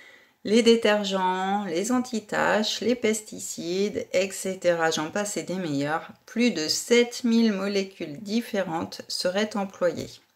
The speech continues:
Donc, c'est une catastrophe. Une, euh, bonne petite suée ou une ondée là-dessus, et certains de ces substances, euh, suspectes, eh bien, s'immiscent dans notre organisme. Ils passent dans notre peau, en fait.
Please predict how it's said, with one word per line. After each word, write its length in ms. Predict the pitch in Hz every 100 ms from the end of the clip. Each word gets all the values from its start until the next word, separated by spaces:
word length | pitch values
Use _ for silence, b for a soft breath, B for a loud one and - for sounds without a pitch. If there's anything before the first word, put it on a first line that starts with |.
| -
Donc, 240 | 151 175
c'est 280 | - - -
une 220 | 190 196
catastrophe. 800 | - - - - - - 113 - _ B B B B B
Une, 240 | 180 196 180
euh, 380 | 156 143 139 135
bonne 400 | - 220 262 254
petite 380 | 214 - 196
suée 640 | - - 214 202 185 - _ -
ou 140 | 247
une 180 | 262 220
ondée 300 | 196 175 165
là-dessus, 720 | 151 147 - - 226 269 269 - _ -
et 320 | 202 233 -
certains 520 | - - 208 - 214
de 120 | 185 151
ces 200 | - 170
substances, 920 | - 202 196 - 208 202 190 - - _ -
euh, 600 | 160 139 139 135 131 127 - -
suspectes, 800 | - 202 196 - 190 254 - - - B B B -
eh 120 | 160
bien, 260 | 180 202
s'immiscent 480 | 240 - 185 190 233
dans 120 | 180
notre 300 | 175 165 -
organisme. 640 | 196 196 175 135 - - - _ _ _
Ils 160 | - -
passent 300 | - 151 -
dans 120 | 160
notre 320 | 156 165 -
peau, 240 | - - -
en 60 |
fait. 340 | - - -